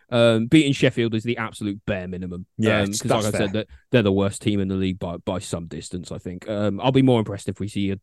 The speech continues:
Speaker 1: a decent performance versus Newcastle, but
Speaker 2: Hmm.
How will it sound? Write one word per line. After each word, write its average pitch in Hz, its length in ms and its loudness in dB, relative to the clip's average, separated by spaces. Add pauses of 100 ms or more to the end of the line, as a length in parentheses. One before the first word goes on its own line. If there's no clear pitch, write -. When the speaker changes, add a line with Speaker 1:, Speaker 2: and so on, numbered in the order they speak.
Speaker 1:
a 101 80 -8
decent 101 320 -6
performance 104 380 -4
versus 98 320 -8
Newcastle, 95 480 -6
but 90 240 -10 (140)
Speaker 2:
Hmm. 117 260 -2